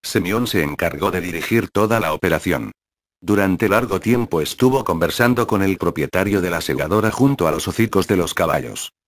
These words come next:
Los dos sacudían la cabeza, se daban palmadas en los hombros y en los codos. Semyon tenía el aspecto de un verdadero amo, y se veía que Omelchenko le trataba como a un hombre entendido.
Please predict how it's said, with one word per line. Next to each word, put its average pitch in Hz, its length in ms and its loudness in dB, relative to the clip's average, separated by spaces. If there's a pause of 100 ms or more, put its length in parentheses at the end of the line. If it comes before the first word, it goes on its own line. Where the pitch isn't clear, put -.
Los 87 240 -2
dos 98 220 0
sacudían 101 600 0
la 104 120 0
cabeza, 107 460 0 (120)
se - 200 -2
daban 110 260 2
palmadas 90 560 -2
en 95 140 0
los 90 180 -4
hombros 110 340 0
y 82 80 0
en 80 140 -2
los 76 140 -4
codos. 62 520 -4 (460)
Semyon 107 460 -2
tenía 98 340 0
el 87 80 -2
aspecto 110 420 0
de 87 120 2
un 107 180 0
verdadero 87 460 2
amo, 120 340 -2
y 113 120 -2
se 107 120 -2
veía 98 340 -2
que 92 120 -2
Omelchenko 82 580 0
le 85 80 0
trataba 117 440 2
como 85 260 0
a 90 80 2
un 98 160 0
hombre 117 340 2
entendido. 90 520 -2